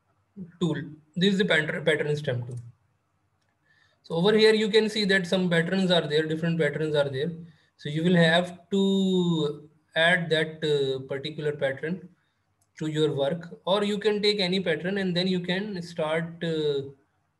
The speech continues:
drawing by taking a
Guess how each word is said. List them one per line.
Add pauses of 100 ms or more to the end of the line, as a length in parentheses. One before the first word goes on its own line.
(360)
drawing (2500)
by
taking
a